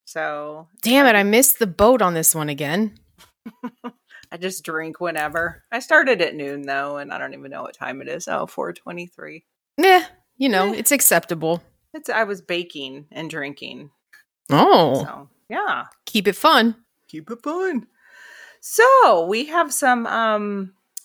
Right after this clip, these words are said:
Speaker 1: tea in the sister wife world.
Speaker 2: Yes.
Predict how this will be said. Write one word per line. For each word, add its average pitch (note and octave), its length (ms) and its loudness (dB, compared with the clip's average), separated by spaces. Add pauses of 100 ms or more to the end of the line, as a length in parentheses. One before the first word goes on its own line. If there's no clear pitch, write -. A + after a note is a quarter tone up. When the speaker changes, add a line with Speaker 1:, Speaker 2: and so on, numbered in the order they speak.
(140)
Speaker 1:
tea E3+ 720 -6
in E3 400 -8
the E3 380 -6
sister A#3 400 -4
wife C#3+ 500 0
world. C3 600 -4 (120)
Speaker 2:
Yes. G#3+ 1200 2